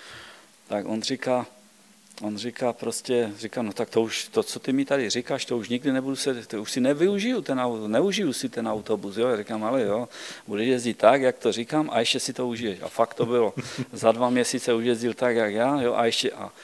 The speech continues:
Speaker 1: a šetřili jsme, protože jsme jezdili s naftovým autobusem, tak jsme šetřili každý rok těch, eh, k-, co každý rok? Každý měsíc jsme, eh,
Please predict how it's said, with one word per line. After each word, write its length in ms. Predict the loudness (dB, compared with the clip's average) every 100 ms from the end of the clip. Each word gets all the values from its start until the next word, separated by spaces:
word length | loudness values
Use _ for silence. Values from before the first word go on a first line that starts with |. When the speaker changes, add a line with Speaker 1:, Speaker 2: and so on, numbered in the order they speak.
| -14
Speaker 1:
a 100 | -8
šetřili 480 | -4 -2 -2 -2 -4
jsme, 220 | -4 -6
protože 200 | -2 -4
jsme 180 | -2 -4
jezdili 180 | -4 -4
s 80 | -4
naftovým 420 | -2 0 0 0
autobusem, 720 | -4 -4 -6 -4 -2 -2 -4 -14 -18 -18 -18 -12
tak 140 | -10
jsme 180 | -6 -2
šetřili 440 | -2 -2 -2 -2 0
každý 380 | 0 0 2
rok 300 | 4 4 2 -6
těch, 160 | -8 -8
eh, 1300 | -12 -20 -20 -20 -20 -20 -20 -20 -10 -6 -4 -4 -6 -16 -20 -20 -14
k-, 120 | -12
co 180 | -2 0
každý 340 | 4 2 2
rok? 220 | 0 0
Každý 360 | 2 2 4 0
měsíc 600 | 2 4 4 2 -4 -4
jsme, 200 | -2 -2
eh, 100 | -2